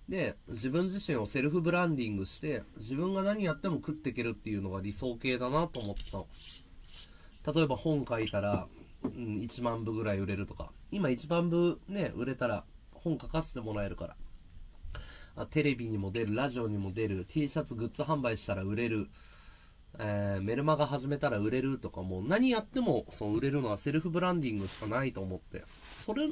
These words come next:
そのきっかけとなるツール。要はフォロワーを集めるツールを探してたの。あー、足並み揃えるのなんか全然ダメだよ。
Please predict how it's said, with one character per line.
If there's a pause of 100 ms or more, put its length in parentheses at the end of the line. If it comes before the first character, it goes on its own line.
(140)
そ
の
き
っ
か
け
と
な
る
ツ
ー
ル。 (760)
要
は
フ
ォ
ロ
ワ
ー
を
集
め
る
ツ
ー
ル
を
探
し
て
た
の。 (3500)
あ
ー、
足
並
み
揃
え
る
の
な
ん
か
全
然
ダ
メ
だ
よ。